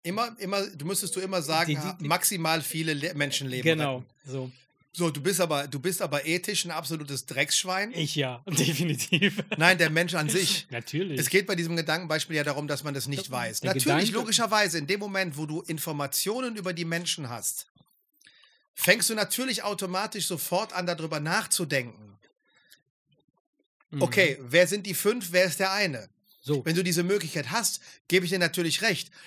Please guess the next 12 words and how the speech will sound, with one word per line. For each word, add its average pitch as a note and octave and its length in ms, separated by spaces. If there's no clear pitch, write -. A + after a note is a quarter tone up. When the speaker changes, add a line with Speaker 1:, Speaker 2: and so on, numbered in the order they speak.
Speaker 1:
Wenn E3 100
das E3 140
alles F#3 400
au-, E3 100
au-, E3+ 280
auf, F3 260
auf, E3 100
auf E3+ 200
lebenslang E3+ 1200
verknackte, D#3+ 800
äh, E3+ 80
äh, D#3 380